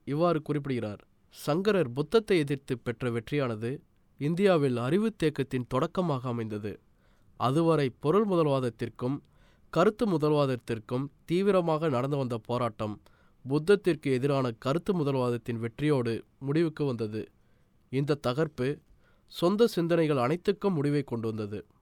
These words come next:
கருத்துகளின் போராட்டத்தை முடித்து வைத்தது. அதனால்தான் கிபி எட்டு, ஒன்பது நூற்றாண்டுகளின் காலகட்டத்தில் இந்திய சமூகம், இந்திய அறிவியல், இந்திய கலைகள், இந்திய இலக்கியம் என அனைத்தும் தேக்க நிலைக்கு செல்லத் தொடங்கின.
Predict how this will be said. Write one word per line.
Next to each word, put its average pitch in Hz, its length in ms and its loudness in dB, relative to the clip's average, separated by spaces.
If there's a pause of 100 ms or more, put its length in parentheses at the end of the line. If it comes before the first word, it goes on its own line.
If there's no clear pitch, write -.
(580)
கருத்துகளின் 190 540 2
போராட்டத்தை 147 540 0
முடித்து 135 340 -2
வைத்தது. 104 360 -4 (460)
அதனால்தான் 127 640 2 (200)
கிபி 147 400 -4
எட்டு, 139 320 0
ஒன்பது 156 520 0
நூற்றாண்டுகளின் 131 640 -2
காலகட்டத்தில் 120 680 -4 (560)
இந்திய 175 280 0
சமூகம், 139 500 0 (220)
இந்திய 156 380 -2
அறிவியல், 127 480 0 (200)
இந்திய 151 380 0
கலைகள், 123 500 -2 (500)
இந்திய 185 320 2
இலக்கியம் 151 460 2
என 117 120 0 (120)
அனைத்தும் 165 460 -2
தேக்க 156 280 -2
நிலைக்கு 131 300 -2
செல்லத் 123 300 -6
தொடங்கின. 110 280 -4